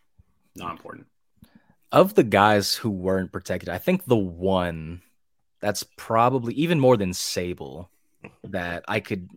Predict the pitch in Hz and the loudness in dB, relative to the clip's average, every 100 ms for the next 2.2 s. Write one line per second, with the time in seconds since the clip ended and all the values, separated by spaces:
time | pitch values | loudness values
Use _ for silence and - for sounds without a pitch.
0 | 107 107 90 104 95 95 95 - 95 - | -10 -8 -2 -2 0 -2 -6 -4 -4 -4
1 | 92 82 85 90 95 92 - - 90 87 | -8 -6 -6 -8 -10 -10 -10 -8 -8 -10
2 | 80 82 | -12 -14